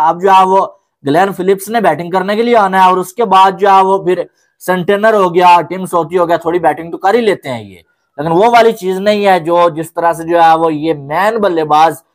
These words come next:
या टॉप फाइव जो है बैटिंग कर रहे थे न्यूजीलैंड के। तो इंडिया की टीम ने जो है एक अच्छा कमबैक जो है कर लिया और टाइम पे कमबैक कर लिया, क्योंकि यहाँ से अगर न्यूजीलैंड की टीम जो है तीन सौ रन बना देती, रचिन रविंद्रा आके सौ और बना देता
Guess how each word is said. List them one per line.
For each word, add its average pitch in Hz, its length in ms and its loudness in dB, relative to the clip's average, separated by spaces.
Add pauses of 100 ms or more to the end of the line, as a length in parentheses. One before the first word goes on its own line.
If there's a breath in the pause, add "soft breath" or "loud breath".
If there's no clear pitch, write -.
(180)
या 156 60 -4
टॉप 208 500 2 (280)
फाइव 214 220 4
जो 190 180 0
है 202 80 4
बैटिंग 139 300 0
कर 127 140 0
रहे 120 140 -6
थे 123 140 -6
न्यूजीलैंड 120 680 -8
के। 85 220 -20 (360)
तो 180 60 2
इंडिया 240 300 4
की 240 120 -6
टीम 196 200 -6
ने 202 140 -4
जो 196 120 2
है 185 180 2
एक 180 120 -4
अच्छा 185 520 2 (400)
कमबैक 196 400 0
जो 190 180 -2
है 175 60 0
कर 180 180 -2
लिया 196 240 2
और 202 260 -2
टाइम 220 320 0
पे 220 100 0
कमबैक 160 480 0
कर 117 140 -8
लिया, 117 240 -6
क्योंकि 165 320 -4 (520)
यहाँ 147 160 2
से 190 120 -2
अगर 202 140 -2
न्यूजीलैंड 190 520 -2
की 208 80 0
टीम 185 240 -2
जो 196 80 4
है 190 80 2
तीन 170 300 -10
सौ 202 200 -2
रन 185 280 -2
बना 185 260 2
देती, 170 460 -2
रचिन 156 340 -2
रविंद्रा 156 440 0
आके 175 240 2
सौ - 180 -10
और 170 360 0
बना 185 260 0
देता 151 380 0